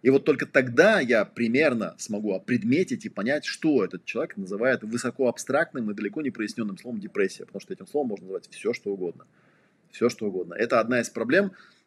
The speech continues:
с которой сталкиваются в том числе те люди, которые говорят: "А вот это вот там что-то, оно вот от этого или от того?"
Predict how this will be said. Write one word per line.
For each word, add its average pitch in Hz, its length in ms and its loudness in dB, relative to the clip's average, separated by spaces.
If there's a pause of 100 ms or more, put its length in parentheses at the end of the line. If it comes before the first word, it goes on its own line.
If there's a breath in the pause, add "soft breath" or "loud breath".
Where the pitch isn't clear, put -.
с 104 100 -10
которой 135 360 4
сталкиваются 113 520 0
в - 60 -14
том 117 160 -2
числе 104 220 -4
те 110 100 -8
люди, 160 200 2
которые 101 220 -6
говорят: 98 200 -4
"А 107 100 -10
вот 147 160 -2
это 196 180 4
вот 170 200 -2
там 156 160 2
что-то, 131 480 0
оно 123 180 0
вот 123 120 0
от 117 120 -2
этого 214 360 4
или 113 120 4
от 131 160 4
того?" 131 400 2